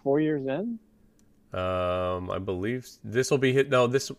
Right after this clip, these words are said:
Speaker 2: this is probably his fifth. He might have come in when he was twenty, 'cause this will be, if this is his
Speaker 1: This
Speaker 2: fifth year, then they could tag him
Speaker 1: Yes.
Speaker 2: after this.
Speaker 1: They could. Yeah, they can give him a second tag. So, okay, so it's five years. So he's taken, at the end of this year, he'll have taken five years of the punishment.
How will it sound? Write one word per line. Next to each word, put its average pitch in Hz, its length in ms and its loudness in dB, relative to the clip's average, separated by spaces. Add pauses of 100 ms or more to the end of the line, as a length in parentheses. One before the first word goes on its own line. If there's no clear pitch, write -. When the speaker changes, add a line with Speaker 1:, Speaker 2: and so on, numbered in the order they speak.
Speaker 2:
this 131 200 -4
is 143 100 -6
probably 135 340 0
his 113 180 -6
fifth. - 380 -4
He 110 100 -4
might 135 220 0
have 139 100 -2
come 123 160 -4
in 107 160 0
when 92 80 -2
he 87 60 -2
was 82 140 -6
twenty, 98 260 -4
'cause 90 180 -4
this 98 180 -4
will 101 120 -2
be, 92 340 -4 (360)
if 104 200 0
this 131 220 2
is 139 100 2
his 123 180 0
Speaker 1:
This 127 80 -4
Speaker 2:
fifth 123 220 2
year, 104 460 2 (260)
then 101 140 0
they 101 100 2
could 95 160 -4
tag 107 300 0
him 120 60 4
Speaker 1:
Yes. 101 120 6
Speaker 2:
after 101 240 -4
this. 80 600 -8 (640)
Speaker 1:
They 120 120 4
could. 104 420 2
Yeah, 120 160 -2
they 110 140 -2
can 117 200 -6
give 117 140 -6
him 117 140 -8
a - 40 -10
second - 360 -10
tag. 95 360 -6
So, 123 180 0
okay, 113 340 0
so 110 100 -4
it's 95 220 -10
five 113 240 4
years. - 260 -16
So 127 60 -6
he's 113 100 -6
taken, 120 320 -4 (360)
at 120 80 -2
the 139 100 4
end 147 100 4
of 131 60 2
this 127 140 0
year, 127 100 -4
he'll 117 80 0
have - 80 -18
taken 110 220 -6 (100)
five 120 300 4
years 98 180 -4
of 95 60 -8
the 95 60 -6
punishment. 95 540 -12